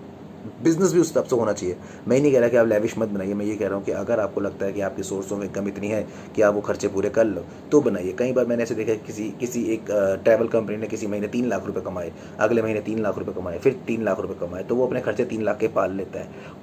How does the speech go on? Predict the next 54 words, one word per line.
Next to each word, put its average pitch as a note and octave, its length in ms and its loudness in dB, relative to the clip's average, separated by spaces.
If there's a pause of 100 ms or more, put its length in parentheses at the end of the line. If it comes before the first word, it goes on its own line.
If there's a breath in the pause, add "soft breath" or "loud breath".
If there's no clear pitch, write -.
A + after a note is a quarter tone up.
But B2 180 4
ज़रूरी C3+ 340 6
नहीं C#3 100 2
है C3+ 100 4
कि A#2+ 120 2
आप A2+ 100 2
चौथे B2+ 240 2
महीने A2+ 220 2
भी G#2 80 2
तीन G2+ 240 0
लाख F#2+ 120 -2
कमाए, F2+ 280 -6
पाँचवें G2+ 320 0
महीने G#2 180 0
भी G#2 80 2
तीन F#2+ 200 -6
लाख F2+ 180 -4
रुपए F2 140 -4
कमाए। F#2+ 280 -4 (280 loud breath)
तो C#3+ 80 2
make C#3 180 4
sure F3+ 200 4
जो F3 160 6
आपने C#3+ 300 8
साल B2+ 240 4
के C3 100 2
पहले A#2 260 4
budget G#2+ 300 0
में G#2 180 -2
बनाए F#2+ 180 0
रखा F#2 200 -4
है, F#2 60 0
उसी G#2+ 300 -4
budget G#2 240 2
को G#2 120 0
फॉलो F#2 260 0
कीजिए। G2 380 -2 (400 loud breath)
एक E3 340 6
booking C3+ 560 2
या B2+ 120 8
कोई B2 380 2
एक C#3+ 300 4
महीने A#2+ 280 4
से A2+ 500 0
या G#2+ 100 4
दो B2 240 6
महीने A#2 340 2
की A2 260 -2
income A2+ 340 -2
से, G2+ 120 -4
कोई D3+ 320 8
भी C#3 120 6
भाई G#2 240 4
बहन F2+ 200 2